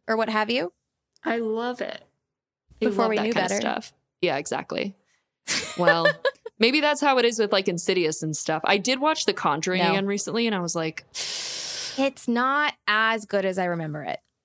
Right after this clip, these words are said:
Speaker 1: Right, exactly. Like, it's still good. It's just, like, I remember it being, like, fucking amazing, and I'm like, "Oh, God."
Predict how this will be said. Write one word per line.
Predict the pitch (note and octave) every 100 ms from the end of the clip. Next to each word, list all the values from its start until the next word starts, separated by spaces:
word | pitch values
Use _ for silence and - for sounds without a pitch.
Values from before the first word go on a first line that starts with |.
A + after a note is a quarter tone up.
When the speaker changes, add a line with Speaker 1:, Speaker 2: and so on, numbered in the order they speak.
| - B3
Speaker 1:
Right, | E4 E4 -
exactly. | A3+ G3 C4+ C4+ - E3 E3+ G3
Like, | G#3+ A3
it's | D4 -
still | G4 F#4+
good. | C4 G3+ G#3 - - -
It's | G3+ G3+
just, | - A3+ A3+
like, | G3 F#3 -
I | F3+
remember | G#3 A3 G3
it | F3+
being, | E3
like, | D#3 D3+ -
fucking | - F3 F3 D#3+
amazing, | D3+ D#3 E3 A#2+ F2+
and | F2
I'm | F2+
like, | - -
"Oh, | E3
God." | - - F3+ -